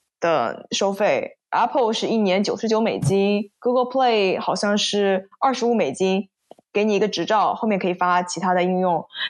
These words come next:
Itch 上是完全免费的，所以这也很符合我们的一个发布理念，就门槛低。嗯，其实如果说平台对游戏的推广，Itch 做的是不错，不过 Steam，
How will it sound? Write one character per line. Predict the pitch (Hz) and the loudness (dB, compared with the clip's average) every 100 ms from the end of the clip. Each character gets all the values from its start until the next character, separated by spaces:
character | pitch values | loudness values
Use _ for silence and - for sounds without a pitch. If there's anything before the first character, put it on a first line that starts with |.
| - - | -6 0
Itch | 320 - | 0 0
上 | 220 214 | 0 0
是 | 196 | 2
完 | 160 | 2
全 | 202 | 2
免 | 196 - | 0 0
费 | 160 151 | 0 2
的， | 87 - - _ _ | 0 -2 -12 _ _
所 | - 202 | -4 -2
以 | |
这 | 196 226 | 2 2
也 | |
很 | 214 208 | 2 0
符 | 208 180 | -2 -2
合 | 214 | 0
我 | 208 | 0
们 | 147 170 | 0 0
的 | 185 | 2
一 | 180 | 2
个 | 190 175 | 0 0
发 | - 190 | 0 0
布 | 208 | 0
理 | 175 110 | 0 0
念， | 156 170 - - - _ | 0 0 -2 -10 -20 _
就 | - 185 190 - _ - | 0 0 0 -8 _ -4
门 | 214 | 0
槛 | 233 160 180 | 2 0 2
低。 | 196 196 196 - _ _ _ _ | 2 0 -2 -16 _ _ _ _
嗯， | - 196 196 196 196 196 196 - - _ _ | -2 0 2 2 0 -2 -12 -18 -20 _ _
其 | - 285 | -6 -4
实 | 294 370 | 0 2
如 | 240 | 2
果 | 254 - | 2 0
说 | - 220 214 214 - - | 0 0 0 -2 -8 -16
平 | - 233 | -4 -2
台 | 247 202 | 0 0
对 | 202 240 | 0 0
游 | 175 202 | 2 0
戏 | 226 | 0
的 | 220 | -2
推 | 233 233 | 0 0
广， | 214 139 - - | 0 -2 -4 -2
Itch | 339 359 - - | 0 2 -2 0
做 | 269 | 2
的 | 220 | 2
是 | 226 | 0
不 | - | -2
错， | - 208 135 - _ | 0 0 0 -2 _
不 | 233 | 0
过 | 269 | 2
Steam， | 262 - 294 240 190 | 0 -2 0 0 0